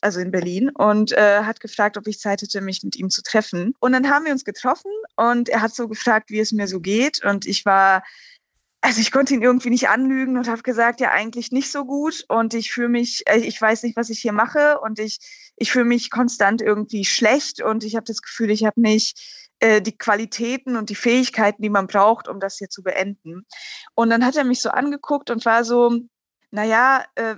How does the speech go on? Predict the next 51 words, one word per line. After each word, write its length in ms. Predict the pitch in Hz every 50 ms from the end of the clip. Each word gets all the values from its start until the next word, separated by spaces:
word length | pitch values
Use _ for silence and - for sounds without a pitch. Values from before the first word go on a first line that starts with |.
| - -
er 120 | - 233
findet 320 | - - 269 262 277 - -
das 140 | 233 233 -
total 380 | 220 214 - - 214 202 190
komisch, 580 | - - - 254 277 311 339 339 370 381 - -
weil 140 | - 214 214
er 100 | 202 202
kennt 300 | - 240 233 247 254 262
mich 180 | 226 233 -
seit 260 | - 214 202 208 208
meiner 260 | - 202 208 196 190 196
Kindheit. 580 | - 277 294 359 - - 277 254 269 294 277 - - - - - _ _ _ _ _ _
Und 360 | - 226 233 240 240 240 -
dann 180 | 240 226 247 240
hat 120 | 294 -
er 100 | 349 330 294
so 140 | 247 247
einen 160 | 247 240 233 220
Satz 320 | 226 247 - - - -
gesagt, 500 | - 185 202 196 190 185 196 202 - -
was 180 | 220 220 - 233
mich, 280 | 226 233 233 - - -
ich 140 | 233 - -
weiß 300 | 220 220 254 320 - -
nicht 180 | 311 302 -
wieso, 440 | - 262 247 247 269 285 294 294 277 -
so 140 | 233 240 247
tief 260 | - - 285 285 -
getroffen 500 | - - - - 302 339 - - 330 302
hat, 160 | 302 311 - -
aber 200 | 240 220 233 220 -
ab 140 | - 233 - _
da 340 | - 226 240 269 277 285 269 - _ _ _ _ _ _ _
ging, 200 | - 247 254 285 - -
äh, 100 | 226 226 226 -
da, 260 | - 247 247 285 - -
da 200 | 247 247 254 269
kam 240 | 269 262 247 240 254
dann 180 | 233 226 240
so 120 | 240 226 226
ein, 160 | 220 220 220
so 60 | 220
ein 140 | 214 214 214
Breaking 400 | 214 220 269 311 - 320 294 -
Point, 340 | - 269 269 277 277 277 285 - - - - - - - - - _ -
wo 80 | 220
er 80 | 226 233
dann 160 | 240 233 233
gesagt 380 | 240 220 233 226 233 233 233 -
hat, 260 | 233 233 226 226 - -
ähm, 380 | - 220 220 220 220 214 214